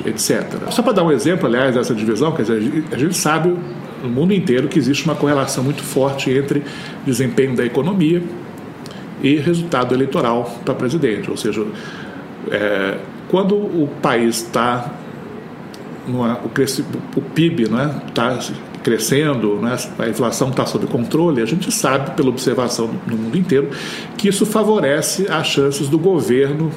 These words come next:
ganhar as eleições. Quando, ao contrário, é, a economia tá indo mal, alta inflação, crescimento negativo, et cetera, a chance da, da oposição vencer as eleições é muito grande, né?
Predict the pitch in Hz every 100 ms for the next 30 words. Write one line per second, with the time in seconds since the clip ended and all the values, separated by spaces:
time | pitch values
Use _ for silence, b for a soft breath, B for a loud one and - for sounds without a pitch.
0 | 147 160 165 117 117 - 127 110 135 170
1 | - 101 - - - B B B B -
2 | 214 220 208 196 156 135 120 110 107 104
3 | B B B - - 113 110 107 107 110
4 | 113 135 127 117 113 110 - 110 110 143
5 | 117 131 135 117 98 101 113 - 113 120
6 | 117 - 120 123 127 113 98 92 - -
7 | - 110 - 107 113 120 110 113 110 104
8 | - 139 139 101 104 98 - 143 175 180
9 | B B B 170 - 175 190 170 127 120
10 | 127 - 110 107 147 139 131 - 131 127
11 | 123 - 123 113 - 117 113 110 107 123
12 | 165 170 147 156 170 170 175 131 123 98
13 | - -